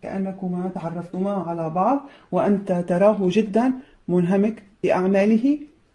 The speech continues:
ولم يعد يظهر لك أي عواطف أو مشاعر في هذه الفترة، وهو متباعد عنك، فهو يراك، آم،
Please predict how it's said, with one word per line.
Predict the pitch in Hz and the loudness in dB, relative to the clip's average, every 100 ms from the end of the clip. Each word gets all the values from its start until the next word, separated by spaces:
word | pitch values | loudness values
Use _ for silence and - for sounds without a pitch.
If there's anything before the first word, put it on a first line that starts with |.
| _ _ _ _ | _ _ _ _
ولم | - 196 214 233 240 - | -2 2 6 4 2 -4
يعد | 190 208 202 208 208 - _ _ - | 0 2 4 4 2 -14 _ _ -4
يظهر | 214 214 185 | 0 2 2
لك | 190 202 208 | 4 4 4
أي | 202 - 214 202 196 | 0 2 2 4 0
عواطف | 190 180 196 196 190 - | -2 2 4 4 0 -2
أو | 185 | 0
مشاعر | 180 175 196 180 185 | 0 0 0 0 -4
في | - 175 | -4 0
هذه | 180 175 175 | 0 2 0
الفترة، | 165 185 190 202 - | 0 -2 0 0 0
وهو | 185 180 185 | 0 2 2
متباعد | 180 180 175 170 151 | 0 -2 -4 -4 -4
عنك، | 156 151 147 143 - - - - - | -6 -8 -6 -10 -12 -20 -20 -20 -14
فهو | - 190 233 226 | 0 2 4 6
يراك، | 208 214 233 226 - 233 240 - - | 6 6 2 0 -2 -4 -10 -20 -4
آم، | 185 190 190 185 | 2 4 4 2